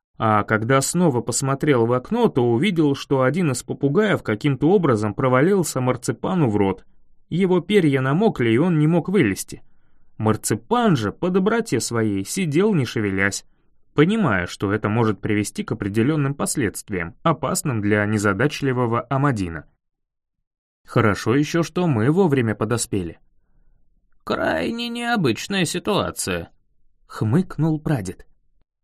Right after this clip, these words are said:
Вокруг зеленел лес. Утреннее солнце ярко освещало деревья и заросшую травой поляну и заброшенное здание, рядом с которым стояли немолодой мужчина и девочка лет тринадцати.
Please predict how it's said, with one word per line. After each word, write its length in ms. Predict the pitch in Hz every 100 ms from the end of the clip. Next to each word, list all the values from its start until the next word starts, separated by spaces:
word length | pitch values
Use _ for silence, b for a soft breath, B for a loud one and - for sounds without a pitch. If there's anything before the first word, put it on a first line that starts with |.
| _ _ _ _ _ -
Вокруг 920 | 98 143 156 135 208 254 247 - - _ _
зеленел 760 | 131 127 143 123 117 117 139 127
лес. 440 | 107 101 - - - - - _ _ _ _
Утреннее 600 | - 233 - 214 208 214
солнце 580 | 208 - 208 226 214 -
ярко 460 | 208 160 190 180 180
освещало 600 | - 156 147 175 160 135
деревья 580 | 117 117 190 220 220 226
и 80 |
заросшую 640 | 165 131 123 170 - 208 208
травой 340 | 160 139 139
поляну 720 | 120 127 107 156 202 214 220 -
и 140 | - 226
заброшенное 800 | 170 185 127 131 170 202 220 226
здание, 580 | 151 110 101 101 101 - B
рядом 320 | - 220 127 107
с 60 |
которым 400 | - 170 254 240
стояли 500 | - - 156 208 170
немолодой 520 | 147 139 131 127 120
мужчина 580 | 98 98 - 226 233 233
и 220 | - 147
девочка 640 | 139 113 175 214 214 - 220
лет 260 | 175 180
тринадцати. 800 | - 196 180 101 - 95 - 90